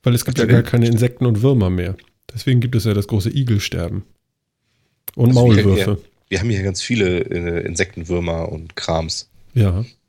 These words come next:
Speaker 2: Ich kann das so nicht <laughs> bestätigen.
Speaker 1: Tatsächlich nicht?
Speaker 2: Nee, wirklich nicht. Also, nee, wirklich nicht.
Speaker 1: Na gut.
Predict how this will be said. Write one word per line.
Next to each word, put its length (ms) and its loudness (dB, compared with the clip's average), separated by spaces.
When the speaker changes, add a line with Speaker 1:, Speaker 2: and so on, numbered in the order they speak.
Speaker 2:
Ich 60 -20
kann 140 -2
das 120 0
so 80 -2
nicht 200 0
<laughs> 0 -
bestätigen. 1040 0
Speaker 1:
Tatsächlich 420 4
nicht? 240 -2
Speaker 2:
Nee, 180 2
wirklich 220 -2
nicht. 280 -6
Also, 320 -2
nee, 320 -4
wirklich 240 -4
nicht. 220 -8
Speaker 1:
Na 160 4
gut. 300 -4